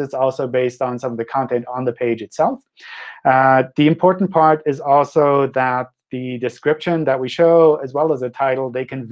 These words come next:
vary, uh, for individual pages, depending on what someone is searching for. Uh, so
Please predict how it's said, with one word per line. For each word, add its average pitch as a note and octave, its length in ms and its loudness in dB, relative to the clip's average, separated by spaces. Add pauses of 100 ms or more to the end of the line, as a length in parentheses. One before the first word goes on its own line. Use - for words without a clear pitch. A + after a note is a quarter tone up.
vary, A2 300 -8 (500)
uh, A#2+ 180 -4
for C#3+ 140 -6
individual A#2+ 400 -4
pages, D3+ 540 2
depending E3 440 0
on C3 160 -2
what A#2+ 160 0
someone A2+ 240 -8
is G#2 180 -12
searching G#2 340 -12
for. - 140 -20 (680)
Uh, B2 320 4
so C3+ 720 4